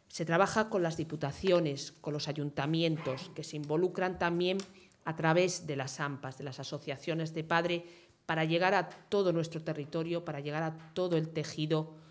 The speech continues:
social de Castilla y León. Se trabaja con la FEDECIL, las federaciones de deportes. Eh, el mundo del deporte, eh,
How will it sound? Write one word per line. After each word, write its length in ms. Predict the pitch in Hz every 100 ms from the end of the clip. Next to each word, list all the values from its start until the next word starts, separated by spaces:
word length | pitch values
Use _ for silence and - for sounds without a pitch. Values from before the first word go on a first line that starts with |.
| - -
social 520 | - 151 - 160 160
de 100 | 160
Castilla 420 | 151 147 151 151
y 40 | 139
León. 300 | 147 151 135 - - - _ _ _ _ -
Se 140 | - 165
trabaja 420 | 165 180 180 220
con 100 | 190
la 80 | 156
FEDECIL, 520 | - 143 - 202 180 - - _ _ _ _ -
las 160 | 156 156
federaciones 800 | 160 156 143 - 170 170 175 175
de 100 | 160
deportes. 680 | 151 160 214 220 147 135 135
Eh, 400 | 135 - - -
el 140 | 143
mundo 400 | 151 160 196 202
del 160 | 190 190
deporte, 640 | 180 196 202 202 208 214 - - - - _ _ _ _ -
eh, 320 | 165 147